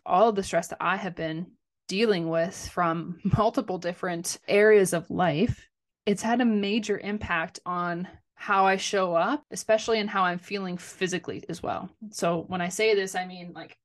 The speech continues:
everybody is different in terms of how they carry their stress. I myself have usually carried my stress in my shoulders and traps and neck area, like a lot of people do.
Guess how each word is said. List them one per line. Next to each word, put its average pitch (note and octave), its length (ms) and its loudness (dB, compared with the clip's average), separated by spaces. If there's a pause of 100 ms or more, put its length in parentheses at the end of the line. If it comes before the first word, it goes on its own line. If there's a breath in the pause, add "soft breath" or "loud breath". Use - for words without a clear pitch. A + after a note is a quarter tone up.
(100)
everybody G3+ 420 0
is F#3+ 140 2
different F#3+ 300 -6
in F3 80 -8
terms F3 260 -6
of E3+ 100 -6
how E3+ 200 -2
they D#3+ 120 -4
carry F3 360 0
their F3 160 -2
stress. F3+ 560 -6 (640)
I G3 240 2
myself G3 800 0 (360)
have F3+ 600 -4 (200)
usually G#3+ 340 -2
carried G#3 360 4
my G3 140 0
stress G3 360 -2
in F#3+ 180 -4
my F3 120 -2
shoulders G3 840 -2 (120)
and E3+ 560 -4
traps F3 400 0
and D#3+ 180 -4
neck G3 260 -2
area, B3 460 0 (360 soft breath)
like D#3+ 240 -4
a F3 80 -4
lot E3 200 2
of F3+ 80 -6
people - 260 -14
do. B3+ 340 -4